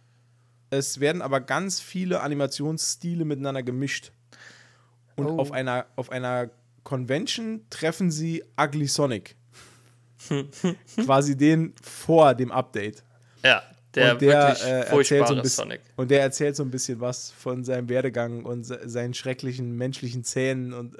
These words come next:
Speaker 1: <laughs> es ist wirklich sehr, es ist wirklich sehr lustig. Also ich muss mir den Film auf jeden Fall noch angucken. Ich bin sehr
Speaker 2: Krass.
Speaker 1: gespannt.
Speaker 2: Das ist
Speaker 1: Ähm,
Speaker 2: komplett an mir vorbeigegangen. Ich hab nur dieses eine Meme gesehen und war total
Speaker 1: Ja.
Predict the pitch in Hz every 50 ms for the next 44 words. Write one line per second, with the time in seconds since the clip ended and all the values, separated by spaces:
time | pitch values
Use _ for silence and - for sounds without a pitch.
0 | 135 131 _ _ - - 156 139 - - - - - - - - - - 170 190
1 | 190 185 151 143 180 - - 180 202 - - 311 277 247 170 160 185 190 175 180
2 | 180 - 311 - 123 123 131 135 139 139 165 190 220 - 214 180 170 160 143 185
3 | 180 165 151 127 165 180 175 - 170 160 151 131 107 160 180 - 190 185 175 160
4 | 143 - - 170 156 139 156 156 147 139 - - - 147 156 165 151 - _ _
5 | _ _ - - - - - 131 131 - - - 170 - - - - 139 139 139
6 | 139 135 180 202 226 233 - - - - - 202 208 214 220 220 214 - 214 214
7 | - 127 - 202 151 131 - - 123 127 - - 143 139 - - 185 190 196 185
8 | 196 180 165 151 - - - 139 143 143 139 135 147 165 185 226 294 294 277 254
9 | 254 220 185 190 185 175 180 190 208 214 196 - - 170 160 151 151 156 156 156
10 | 160 156 156 - 147 - - 143 143 139 139 143 139 -